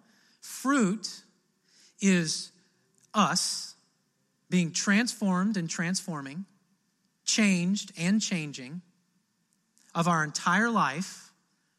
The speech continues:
by the power of Jesus. Fruit,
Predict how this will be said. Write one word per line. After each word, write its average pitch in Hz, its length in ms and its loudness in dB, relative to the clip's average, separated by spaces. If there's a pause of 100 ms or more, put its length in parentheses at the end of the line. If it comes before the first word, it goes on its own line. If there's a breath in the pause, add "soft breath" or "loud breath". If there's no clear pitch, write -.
by 151 120 2
the 143 100 -10
power 147 340 0
of 135 100 -12
Jesus. 123 540 -16 (1800)
Fruit, 233 640 0